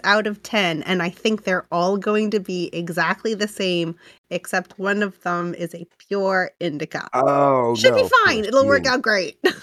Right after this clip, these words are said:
Speaker 2: No,
Speaker 1: No
Speaker 2: well,
Speaker 1: worries.
Speaker 2: this is <laughs> G three, of course. This is,
Speaker 1: <laughs>
Speaker 2: we're talking about, like, one of the, like, this is gonna be in the, in the,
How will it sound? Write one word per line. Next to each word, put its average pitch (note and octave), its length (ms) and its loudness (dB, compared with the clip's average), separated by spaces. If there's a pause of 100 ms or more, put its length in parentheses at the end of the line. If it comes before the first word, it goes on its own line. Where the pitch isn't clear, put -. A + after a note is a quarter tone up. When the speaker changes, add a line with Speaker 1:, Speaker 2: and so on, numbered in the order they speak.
(260)
Speaker 2:
No, F3+ 180 4
Speaker 1:
No E3 120 6
Speaker 2:
well, F3 100 6
Speaker 1:
worries. - 280 2
Speaker 2:
this F3 260 -6 (380)
is - 160 -2 (400)
<laughs> - 160 -20
G - 160 2
three, A2+ 240 2
of E2+ 100 -6
course. A2+ 300 2
This C3+ 220 2
is, D3 160 0 (200)
Speaker 1:
<laughs> - 200 -20
Speaker 2:
we're B2+ 100 6
talking F3 340 4
about, D3+ 300 4
like, B2 300 0
one C3 280 6
of G#2 340 -2
the, A2 240 2
like, G2 200 -4
this A#2 180 -2
is B2+ 140 -2
gonna A#2+ 220 4
be A2 160 0
in G2 140 0
the, F2+ 360 0
in F#2 140 -2
the, E2 340 -4